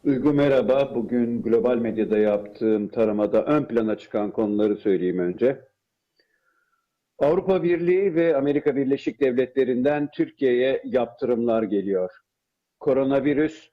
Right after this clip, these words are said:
Noel öncesinde de hızını kesmedi. Brexit'te anlaşma yine sağlanamadı. Aşı savaşları sürerken Fransız ve Rus aşılarında sorun var.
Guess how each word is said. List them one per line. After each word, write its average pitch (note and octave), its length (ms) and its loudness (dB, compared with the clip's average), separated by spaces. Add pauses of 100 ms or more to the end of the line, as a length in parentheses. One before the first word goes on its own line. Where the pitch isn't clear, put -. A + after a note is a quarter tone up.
Noel C3 680 0
öncesinde A#2+ 680 0
de B2 100 2
hızını A#2+ 420 0
kesmedi. G2+ 720 -4 (840)
Brexit'te D3 640 -2
anlaşma C3 840 -2
yine C#3 400 0
sağlanamadı. A2 920 0 (720)
Aşı D#3+ 300 0
savaşları A2+ 680 0
sürerken C3 760 -2 (300)
Fransız F3 800 -2
ve C3 200 2
Rus C3 540 -2
aşılarında A#2+ 960 0
sorun A2+ 520 -2
var. F2 300 -6